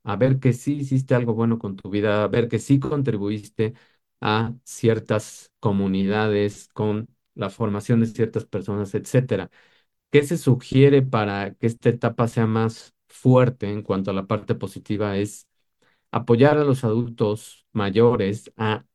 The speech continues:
comprometerse otra vez con la vida y revisar sus actividades y encontrar un sentido en experiencias distintas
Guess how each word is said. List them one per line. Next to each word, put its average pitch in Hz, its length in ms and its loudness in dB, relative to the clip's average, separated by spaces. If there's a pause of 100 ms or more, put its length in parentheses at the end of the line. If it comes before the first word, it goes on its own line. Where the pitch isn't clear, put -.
(320)
comprometerse 123 800 4
otra 143 280 0
vez 131 160 -2
con 127 200 2
la 101 100 0
vida 110 200 0
y 113 80 2
revisar 113 580 -2
sus 135 200 -6
actividades 104 680 -2
y 110 60 0
encontrar 110 540 0
un 147 120 -2
sentido 139 580 0
en 113 120 -2
experiencias 127 680 0 (400)
distintas 135 840 -2